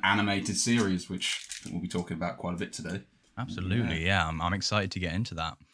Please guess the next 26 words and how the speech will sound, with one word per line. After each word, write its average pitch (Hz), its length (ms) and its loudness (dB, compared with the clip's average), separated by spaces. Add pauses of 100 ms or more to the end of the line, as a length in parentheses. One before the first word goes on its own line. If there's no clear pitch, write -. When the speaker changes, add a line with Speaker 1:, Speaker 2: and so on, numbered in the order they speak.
(280)
Speaker 2:
Um, 135 320 2
I 180 100 6
guess 214 300 6 (480)
we're 175 100 0
gonna 214 120 8
start 180 340 12
off 110 300 8
with 104 180 6
a, 98 220 10
uh, 92 260 10
a 104 60 2
fan 110 300 4
favourite 90 560 0 (420)
topic, 87 300 0
because 123 260 2
this - 160 4
is 151 100 2
a 151 60 0
casual 117 440 2
place, 87 400 0
it's - 160 -8
a 117 40 -6
chilled 107 420 4
out 92 200 2
place. 82 480 -2 (340)
Um, 101 380 4